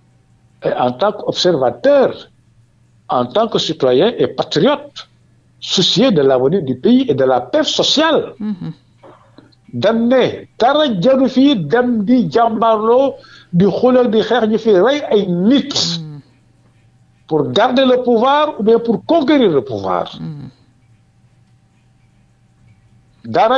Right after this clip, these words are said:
Speaker 1: jaru fi di dem ñuy rey ay nit ci ay manifestations pour garder le pouvoir ou bien pour conquérir le pouvoir.
Speaker 2: Dëgg la.
Speaker 1: Li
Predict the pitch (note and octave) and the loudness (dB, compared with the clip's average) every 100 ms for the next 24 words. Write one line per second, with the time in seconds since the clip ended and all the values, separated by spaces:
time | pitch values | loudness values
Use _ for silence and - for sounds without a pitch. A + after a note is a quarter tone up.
0 | A3 E3 A#3 A3+ A3 B3 C#4+ C#4 D#3+ F#3 | 0 2 2 2 0 0 0 -2 0 0
1 | D#3 C3+ C4 D#4 D#4 - _ _ _ _ | 0 0 0 -2 -8 -14 _ _ _ _
2 | _ _ _ _ _ _ D3+ E3 E3 A3+ | _ _ _ _ _ _ -2 2 4 2
3 | C4 - G#3 F3+ F#3+ C#4 D4+ - - F3+ | 0 0 0 0 2 0 0 -8 -2 0
4 | F#3 F#3 A3 G#3 G#3+ F3+ G3+ F#3+ - C#4+ | 0 0 0 0 0 0 0 0 0 2
5 | D#4+ D#4+ D#4+ _ _ _ _ _ _ _ | 4 2 -2 _ _ _ _ _ _ _
6 | - F3 C#3+ C3 A#3 C4 B3 A#3 A#3+ A3 | -4 -2 -2 0 2 2 2 2 2 2
7 | C#4+ D#4 D#4+ A#3 G3 B3 B3 G3 - E4 | 2 0 0 0 2 2 0 -2 0 0
8 | D4 C4+ F#3+ D3+ C3+ A#2+ A2+ G2+ - - | 2 2 2 0 0 -2 0 -2 -6 -16
9 | B2+ C3 C3 C#3+ _ _ _ _ _ _ | -16 -16 -18 -20 _ _ _ _ _ _
10 | _ _ _ _ _ A#2 | _ _ _ _ _ -4